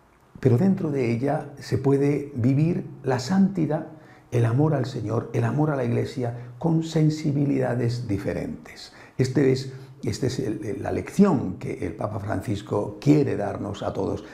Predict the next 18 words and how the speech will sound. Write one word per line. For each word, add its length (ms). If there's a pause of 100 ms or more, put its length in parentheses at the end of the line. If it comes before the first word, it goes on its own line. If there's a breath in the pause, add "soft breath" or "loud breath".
(220 loud breath)
En 120
la 60
Iglesia 560
tiene 280
muchos 400
hijos 400
con 280
esas 360 (300 loud breath)
distintas 640
sensibilidades, 800
todos 340
son 460
hijos 280
de 80
la 120
Iglesia 500 (320 loud breath)
y 140
todos 600